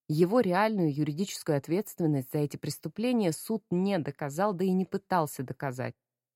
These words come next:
Комиссия потратила на удивление много времени на то, чтобы продемонстрировать, как Петен ещё до начала войны начал готовить заговор,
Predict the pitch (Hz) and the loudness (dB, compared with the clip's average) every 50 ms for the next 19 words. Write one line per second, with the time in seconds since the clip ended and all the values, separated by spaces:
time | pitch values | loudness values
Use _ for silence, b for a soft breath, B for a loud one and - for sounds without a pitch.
0 | _ _ _ _ - - 170 185 214 247 - - 220 175 156 - 165 - - - | _ _ _ _ -2 2 4 4 4 4 2 2 2 2 2 2 0 -2 0 0
1 | 196 226 - - 175 160 156 147 147 143 147 147 147 160 165 185 233 240 220 190 | 0 0 0 0 0 2 4 4 4 2 2 0 -2 -2 0 0 0 2 2 2
2 | 170 165 175 185 196 185 156 151 139 127 139 160 208 233 247 214 165 139 131 131 | 2 2 2 2 0 0 0 -2 -2 -2 -2 -2 -2 0 0 -2 -2 -2 -2 -4
3 | 131 - - 202 208 - - - - 165 147 147 139 - - 139 127 - 135 135 | -6 -6 -6 -6 -6 -6 -6 -4 -4 -4 -2 -4 -4 -2 -4 -4 -2 -2 -2 -2
4 | 127 127 127 - - - 202 226 214 190 160 147 - - - _ _ _ _ _ | -2 -2 -4 -6 -6 -2 0 0 2 2 0 0 -2 -4 -12 _ _ _ _ _
5 | _ _ - 185 165 - - 165 160 - - 202 226 226 190 147 147 - - - | _ _ -2 -2 -2 0 -2 -4 -2 -2 -2 0 0 2 0 0 -2 -4 -4 -2
6 | 151 143 131 160 160 170 165 170 - - - 185 165 151 147 131 139 135 135 160 | -4 -2 0 2 2 2 2 0 -2 0 0 2 2 2 0 0 0 0 0 0
7 | 196 208 180 160 175 - - - 160 147 127 151 147 _ - 160 147 139 139 131 | 0 0 0 0 -2 -2 -4 -6 -4 -4 -4 -6 -4 _ -2 0 0 -2 -4 -4
8 | 135 147 156 143 127 139 120 127 123 | -2 0 0 0 -2 -2 -6 -6 -8